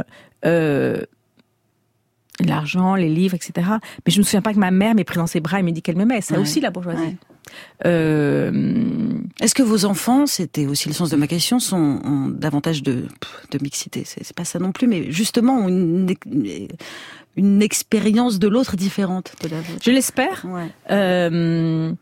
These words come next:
Speaker 1: toute façon, l'autre, quel que soit, l'autre est toujours intéressant. L'autre, euh, est toujours, euh, la confrontation. Moi, j'essaie toujours de, aujourd'hui, de me confronter à des gens avec qui je ne suis pas d'accord, même. Euh, hum,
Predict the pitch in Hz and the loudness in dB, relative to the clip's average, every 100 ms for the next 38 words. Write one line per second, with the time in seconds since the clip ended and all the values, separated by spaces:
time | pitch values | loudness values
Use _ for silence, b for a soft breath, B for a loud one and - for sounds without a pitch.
0 | B B - 392 349 302 339 370 - 254 | B B -2 2 2 2 2 -2 -4 -4
1 | - 220 220 - 226 294 240 - 202 180 | -2 -2 -2 0 2 2 0 0 0 0
2 | 175 - 208 175 185 - 180 165 156 156 | 0 0 0 0 0 -2 -2 0 0 -2
3 | 151 - 151 170 165 - - - 160 170 | -4 -6 -6 -4 -2 -2 0 0 0 -2
4 | 170 170 165 - 180 185 160 214 208 240 | -2 -2 -2 0 0 2 2 2 2 0
5 | 214 - - 285 247 185 B B B 180 | -2 -4 0 2 2 -2 B B B 0
6 | 226 269 320 226 185 - 196 208 240 214 | 2 2 2 2 0 -2 0 0 2 0
7 | 214 - 175 185 - 180 156 156 156 - | 0 -2 -2 -2 -2 -2 -2 -2 -4 -4
8 | 160 - - _ _ _ - B B B | -8 -10 -10 _ _ _ -20 B B B
9 | - 87 - - - - - - - - | -8 -4 -2 -2 -2 -2 -4 -4 -6 -10
10 | - - 165 147 180 180 170 165 156 156 | -10 -2 0 2 4 4 4 4 2 0